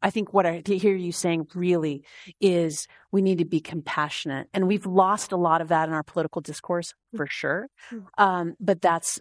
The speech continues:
Speaker 1: I think, first and foremost, what kind of the through line for all of this. And one of the things I always say to people, including people who are not, "I'm not really sure about climate change," which actually I do hear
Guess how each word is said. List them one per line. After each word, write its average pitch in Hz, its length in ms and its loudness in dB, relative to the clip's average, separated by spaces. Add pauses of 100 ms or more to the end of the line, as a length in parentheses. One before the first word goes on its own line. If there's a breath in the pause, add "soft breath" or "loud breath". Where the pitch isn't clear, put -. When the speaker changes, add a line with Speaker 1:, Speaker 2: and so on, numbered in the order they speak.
(140)
Speaker 1:
I 226 80 0
think, 180 160 -4
first - 280 -4
and 156 140 -6
foremost, 143 600 -4
what 156 240 -4
kind 180 140 -4
of 151 100 -4
the 151 60 -10
through 160 300 -4
line 139 260 -2
for - 160 -4
all 147 220 -2
of 143 80 -12
this. 139 220 -6
And 147 140 -2 (260 loud breath)
one 214 180 4
of 202 80 -2
the 170 60 -12
things 175 220 0
I 147 100 2
always 165 340 0
say 151 120 0
to 147 80 -4
people, 147 340 -4
including 254 400 -2
people 208 260 -2
who 175 120 -2
are 160 80 0
not, 165 280 0
"I'm 247 100 -2
not 262 120 0
really 240 140 -6
sure 185 200 -8
about 185 220 -4
climate 180 280 -6
change," 175 180 -4
which 165 140 -4
actually 175 380 -2
I 147 60 0
do 175 180 -6
hear 156 360 -4